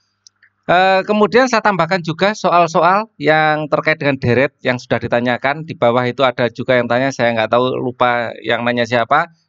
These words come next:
Diketahui barisan geometri dengan suku-suku kedua adalah delapan puluh satu, kelima adalah tiga. Ya, jumlah delapan suku pertama. U N adalah A, R, N min satu.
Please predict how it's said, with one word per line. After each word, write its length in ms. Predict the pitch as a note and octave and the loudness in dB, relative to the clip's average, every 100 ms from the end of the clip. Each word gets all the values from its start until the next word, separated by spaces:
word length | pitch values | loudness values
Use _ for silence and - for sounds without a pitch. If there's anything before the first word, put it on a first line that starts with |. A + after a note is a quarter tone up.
| - | -4
Diketahui 400 | D3+ F#3 A#3+ G#3 | 0 2 2 0
barisan 240 | F#3 A3 | 0 0
geometri 560 | A3 A#3 C4+ C4 G#3+ - _ _ _ _ _ | 2 2 4 0 -4 -8 _ _ _ _ _
dengan 320 | D#3+ F#3+ G#3 | 0 2 0
suku-suku 640 | G#3+ G#3 G#3+ G3 G#3 A3+ G#3+ | 0 2 2 4 2 2 2
kedua 1200 | - A3 G#3 F#3+ E3+ - _ _ _ D#3 F#3 F#3+ | 4 6 8 6 2 -6 _ _ _ 4 4 2
adalah 240 | D#3+ E3+ | 0 0
delapan 360 | E3 D#3 D#3 D#3 | 2 0 0 -2
puluh 160 | E3 | -2
satu, 560 | D#3+ D#3+ D#3+ G3+ A#3+ B3+ - _ _ - | -2 -2 0 2 2 0 -10 _ _ 0
kelima 560 | G3+ G3 F#3+ G3 F#3 | 2 2 0 2 0
adalah 280 | F3 D#3+ E3 | 0 0 0
tiga. 560 | E3 E3 D#3 B2 G2+ G2 _ _ _ - | -2 -4 -2 -2 -4 -10 _ _ _ 0
Ya, 240 | D#3 F#3 | 2 2
jumlah 320 | F#3 D#3+ F#3 F3 | 2 2 2 0
delapan 440 | D3+ D3 E3+ D#3+ | 0 2 0 -2
suku 240 | F3+ F#3 | -4 -2
pertama. 600 | F3+ E3+ E3 E3+ D3+ A2+ G#2+ _ _ _ _ F3+ | -2 0 0 0 0 -2 -6 _ _ _ _ 2
U 160 | F#3 | 2
N 440 | F3+ E3+ F#3 G3 G3+ _ _ _ | 2 0 -4 -8 -12 _ _ _
adalah 960 | - D3+ D#3 D#3+ D3+ D3 D#3 E3+ F#3 - - | -4 -2 0 0 2 2 0 0 -2 -4 -2
A, 480 | D#3+ F3+ G3 G3+ - | 0 0 -2 -4 -6
R, 300 | D3 E3+ F3+ F3+ - | -2 0 0 -4 -4
N 280 | D#3 E3 E3 | -2 0 0
min 200 | D#3+ D#3+ | 0 2
satu. 480 | D#3+ D#3 D#3 A#2+ | 0 -2 -4 -6